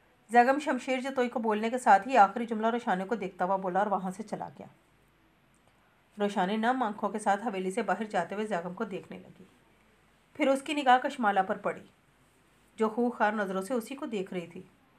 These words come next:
रोशानी नज़रें चुराने लगी। "क्यों, क्यों आ जाते हैं आप यहाँ बार बार? आखिर चाहते क्या हैं आप?" रात के पहर रोशानी ने बालकनी में मौजूद तैमूर खान को देखकर गुस्से में पूछना चाहा।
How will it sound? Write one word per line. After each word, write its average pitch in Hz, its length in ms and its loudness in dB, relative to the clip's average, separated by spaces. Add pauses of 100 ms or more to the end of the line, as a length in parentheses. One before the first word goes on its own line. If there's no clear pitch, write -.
(120)
रोशानी 196 340 -6
नज़रें 202 340 -4
चुराने 185 300 -4
लगी। - 360 -20 (1300)
"क्यों, 285 420 -2 (840)
क्यों 349 260 2
आ 285 100 6
जाते 208 280 2
हैं 254 160 2
आप 294 200 4
यहाँ 233 240 0
बार 175 200 6
बार? 170 260 -2 (880)
आखिर 214 260 2
चाहते 285 440 2
क्या 247 200 4
हैं 220 240 0
आप?" - 200 -4 (1500)
रात 180 240 4
के 208 80 -4
पहर 202 300 0
रोशानी 196 400 -2
ने 226 100 0
बालकनी 196 400 0
में 226 100 0
मौजूद 220 360 -4
तैमूर 208 280 -6
खान 202 220 -8
को 226 100 -6
देखकर 208 340 -4
गुस्से 214 280 -6
में 226 100 -2
पूछना 180 360 -8
चाहा। - 320 -14